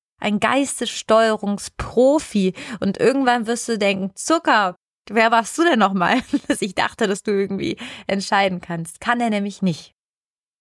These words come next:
Weil unser Geist wirklich, wir sind die Geisteskraft. Also du kannst dir gar nicht vorstellen, was unser Geist alles kann. Es gibt auch irgendwie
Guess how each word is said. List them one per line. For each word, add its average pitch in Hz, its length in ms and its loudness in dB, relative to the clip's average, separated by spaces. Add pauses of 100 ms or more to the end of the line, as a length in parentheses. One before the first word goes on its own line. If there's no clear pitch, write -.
(160)
Weil 185 140 4
unser 240 300 2
Geist 202 500 -2
wirklich, 208 480 -4 (240)
wir 240 300 4
sind 196 460 -2 (280)
die 175 60 -6
Geisteskraft. 190 880 -2 (520)
Also 185 260 0
du - 280 -14
kannst 202 220 2
dir 196 40 2
gar 190 80 2
nicht 190 120 0
vorstellen, 170 460 0
was 180 200 0
unser 185 200 0
Geist 175 280 0
alles 180 260 -2
kann. 170 240 0
Es 160 140 -6
gibt 196 160 -4
auch - 120 -4
irgendwie 190 360 0